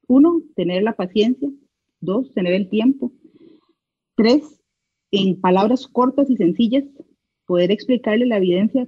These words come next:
que hay de por qué es segura la vacuna, por ejemplo, la que nos están aplicando. Entonces, yo creo que esa es la mejor forma. A veces no es fácil, no es sencillo, <laughs> por, por tiempo, porque, de, porque, eh, a veces hasta porque nos cuesta expresarnos o explicar de forma sencilla las cosas,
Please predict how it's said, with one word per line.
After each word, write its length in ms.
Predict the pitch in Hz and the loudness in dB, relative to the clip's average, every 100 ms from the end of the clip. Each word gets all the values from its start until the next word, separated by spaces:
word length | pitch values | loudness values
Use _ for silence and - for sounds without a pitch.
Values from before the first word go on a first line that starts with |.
| - - | -10 -8
que 160 | 170 | -6
hay 180 | 160 247 | -4 -4
de 120 | 214 | -4
por 200 | 196 156 | -6 -6
qué 100 | 151 | -4
es 100 | 190 | -4
segura 300 | 220 196 196 202 | -2 -2 -2 -2
la 120 | 165 | -4
vacuna, 520 | 147 180 185 190 156 - | -6 -6 -4 -4 -6 -4
por 80 | |
ejemplo, 240 | 165 156 196 | -4 -2 -2
la 60 | |
que 100 | 143 | 0
nos 80 | 147 | -4
están 240 | 147 165 180 | -4 -2 -2
aplicando. 480 | 175 139 180 196 _ _ _ _ _ _ _ _ _ _ _ _ | -2 -4 -4 -6 _ _ _ _ _ _ _ _ _ _ _ _
Entonces, 180 | - 190 | 0 2
yo 60 | 226 | 2
creo 120 | 247 | 2
que 60 | |
esa 120 | 254 269 | 2 4
es 40 | |
la 80 | 262 | 2
mejor 260 | 220 247 | 2 0
forma. 460 | 254 247 151 151 - | 0 0 -2 -4 -10
A 60 | 190 | -6
veces 220 | 180 254 | -2 0
no 100 | 247 | 0
es 100 | 240 | 0
fácil, 360 | - 285 277 214 | -2 2 2 0
no 60 | |
es 60 | 220 | -2
sencillo, 400 | 247 262 277 262 | 0 2 2 2
<laughs> 580 | - 277 - - 285 _ | 2 0 -2 -20 -20 _
por, 260 | 190 165 - | -4 -4 -8
por 240 | - 160 156 | -6 -6 -2
tiempo, 400 | 226 269 277 208 | 0 2 0 -2
porque, 500 | 170 160 143 - 147 | -2 -2 -4 -6 -4
de, 180 | 185 262 | -4 -4
porque, 220 | 151 127 | -6 -8
eh, 260 | - - - 147 - _ _ _ _ - - - - | -8 -12 -12 -12 -14 _ _ _ _ -20 -20 -20 -16
a 120 | - 139 | -8 -2
veces 220 | 196 269 | 2 2
hasta 240 | 233 175 | 0 0
porque 280 | 170 147 151 | -2 -4 0
nos 160 | 151 151 | 0 2
cuesta 440 | 214 233 247 185 | -2 0 0 0
expresarnos 680 | 165 - 180 190 226 262 208 | -2 -4 -4 -2 0 0 0
o 40 | |
explicar 520 | 165 - 160 190 208 | -8 -8 -6 -6 -6
de 160 | 214 202 | -6 -6
forma 320 | 202 208 233 | -6 -6 -6
sencilla 380 | 214 180 214 233 | -6 -8 -6 -6
las 160 | 226 - | -6 -8
cosas, 240 | 269 | -10